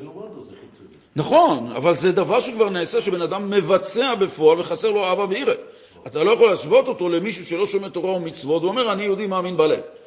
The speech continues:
Speaker 2: לא מקיים שום דבר. כמובן שהמרחק בין השניים הוא מאוד מאוד רחוק. אבל למה? אה, מבחינה הזאת שיש אנשים, שאתה,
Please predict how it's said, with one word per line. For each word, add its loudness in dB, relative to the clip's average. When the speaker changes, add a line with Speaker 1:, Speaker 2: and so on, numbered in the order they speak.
Speaker 2:
לא 8
מקיים 4
שום -6
דבר. -2
כמובן -2
שהמרחק -2
בין 2
השניים -2
הוא -2
מאוד 2
מאוד 6
רחוק. 0
אבל -2
למה? -4
אה, -2
מבחינה -6
הזאת 2
שיש 0
אנשים, -4
שאתה, -4